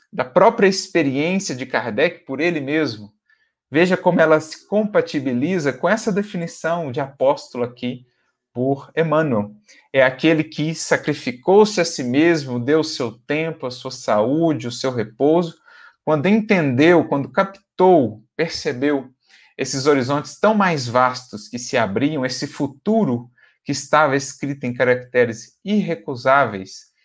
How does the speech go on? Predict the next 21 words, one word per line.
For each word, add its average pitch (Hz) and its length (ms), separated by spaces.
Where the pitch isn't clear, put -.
diante 127 540
de 117 120
si, 170 420
e 170 100
então 139 300
fez 143 500
tudo 214 200
ao 165 80
seu 151 200
alcance 127 720
para 120 160
que 123 220
esse 170 260
futuro 139 540
pudesse 120 480
ser 123 300
trazido 123 680
como 127 200
semente 131 640
de 131 80
renovação, 120 920